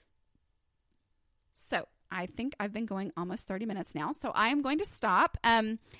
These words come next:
again, make sure that you go to a slob comes clean dot com slash connect to find me all over the internet. I would love to hear from you. I've been getting emails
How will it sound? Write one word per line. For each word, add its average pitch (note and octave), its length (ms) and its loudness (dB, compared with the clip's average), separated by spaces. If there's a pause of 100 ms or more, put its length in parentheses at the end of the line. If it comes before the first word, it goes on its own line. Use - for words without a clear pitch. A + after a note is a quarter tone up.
(160)
again, A#3+ 480 0
make C#4 160 0
sure E4+ 220 0
that D#4+ 80 -4
you C#4 140 -2
go A#3 120 0
to B3+ 220 -4
a - 80 -2
slob G3+ 300 -2
comes D4 240 -2
clean B3+ 260 -2
dot A#3+ 200 2
com A3+ 260 2
slash G#3+ 320 -2
connect C4+ 600 -2 (300)
to C4+ 100 -6
find A#3+ 280 0
me A#3+ 100 2
all A3+ 120 6
over G#3 140 2
the F#3+ 140 -2
internet. C#4 380 2
I B3+ 60 4
would D#4 120 -2
love D#4 240 4
to A#3 100 -8
hear G#3 140 -4
from F3+ 220 -8
you. E3+ 100 -2
I've G3+ 100 -4
been B3+ 140 0
getting C4 360 0
emails B3+ 480 0